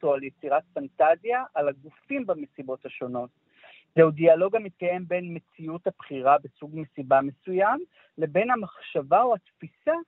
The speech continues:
של מה המסיבה האחרת מייצרת. הגוף נמצא במרכז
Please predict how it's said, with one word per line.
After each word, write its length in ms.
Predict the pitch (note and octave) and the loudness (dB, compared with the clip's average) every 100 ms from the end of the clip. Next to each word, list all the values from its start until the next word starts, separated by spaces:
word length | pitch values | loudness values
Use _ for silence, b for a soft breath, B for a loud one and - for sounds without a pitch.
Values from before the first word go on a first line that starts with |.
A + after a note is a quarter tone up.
| _ _ | _ _
של 180 | _ F3 | _ -8
מה 160 | E3 G3 | -4 -4
המסיבה 500 | A#3 F#3+ - D#3 E3 | -4 -8 -14 -2 2
האחרת 420 | F3 D3+ E3 D3+ - | 2 -2 -8 -10 -10
מייצרת. 640 | D3 B2+ - D3 B2 A#2+ A#2+ _ _ _ _ _ _ _ | -12 -12 -10 -8 -8 -10 -16 _ _ _ _ _ _ _
הגוף 540 | D3+ C#3+ D3+ C#4 D4 C#4 - | -8 -6 -2 0 0 -2 -6
נמצא 340 | D#3 D3 F#3+ | -6 -6 -4
במרכז 560 | F#3+ F3 C3+ C3 D3+ | -2 -2 -4 -2 0